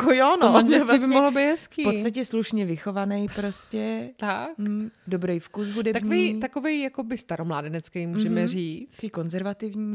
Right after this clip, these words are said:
Speaker 2: no.
Speaker 1: Mhm.
Speaker 2: A byl doktor.
Speaker 1: No, to se taky hodí.
Speaker 2: Byl bohatý.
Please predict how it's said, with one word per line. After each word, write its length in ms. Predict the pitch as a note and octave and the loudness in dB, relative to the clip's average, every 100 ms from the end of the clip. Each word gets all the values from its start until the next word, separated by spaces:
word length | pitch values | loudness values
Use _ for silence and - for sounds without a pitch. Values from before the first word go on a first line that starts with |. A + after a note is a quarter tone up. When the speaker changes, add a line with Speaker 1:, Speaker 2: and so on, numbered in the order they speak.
| G3+ | -2
Speaker 2:
no. 120 | G3 | 0
Speaker 1:
Mhm. 360 | F#3+ E3 F3 B3 _ _ _ _ _ | 0 -2 -6 -10 _ _ _ _ _
Speaker 2:
A 40 | F#3 | -6
byl 140 | G#3+ | -4
doktor. 500 | A3 - - G#3 F#3+ - _ - | -2 -4 -6 -6 -6 -12 _ -4
Speaker 1:
No, 320 | G3+ F3+ F3+ C#4+ | 0 0 -2 -8
to 100 | - | -14
se 80 | - | -6
taky 220 | B3+ D#4 | -4 -2
hodí. 120 | D4 | 0
Speaker 2:
Byl 100 | A3 G#3+ | 0 0
bohatý. 560 | F3+ G3+ - G3 F#3+ | 0 -4 -6 -8 -8